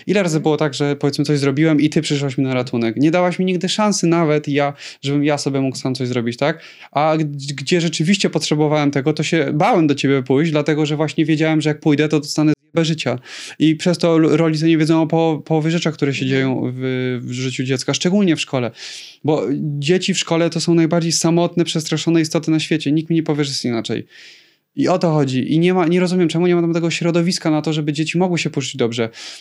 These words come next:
Speaker 1: Jakby to, ja nie, ja mówię, ja, jakimś cudem z tego wyszedłem cały. Ale jeżeli myślę o tym, że ja pomimo tego, że uważam, że mam silną psychikę,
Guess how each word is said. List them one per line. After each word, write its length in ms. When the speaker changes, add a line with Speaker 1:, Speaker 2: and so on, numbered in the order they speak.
Speaker 1:
Jakby 160
to, 120
ja 220
nie, 220
ja 220
mówię, 240
ja, 160
jakimś 400
cudem 180
z 60
tego 200
wyszedłem 400
cały. 280
Ale 180
jeżeli 240
myślę 300
o 80
tym, 180
że 260
ja 200
pomimo 220
tego, 140
że 80
uważam, 140
że 100
mam 100
silną 280
psychikę, 520